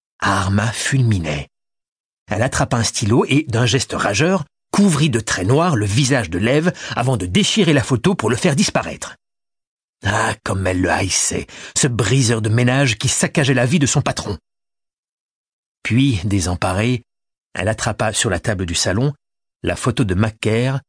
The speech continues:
qu'elle conservait dans un joli cadre argenté.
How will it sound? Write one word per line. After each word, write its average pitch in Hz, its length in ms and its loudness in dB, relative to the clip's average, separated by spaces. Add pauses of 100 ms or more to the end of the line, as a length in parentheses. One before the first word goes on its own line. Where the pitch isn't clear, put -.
(240)
qu'elle 90 180 -4
conservait 104 420 0
dans 87 180 -4
un 90 60 -2
joli 104 260 0
cadre 101 400 -2
argenté. 82 640 -6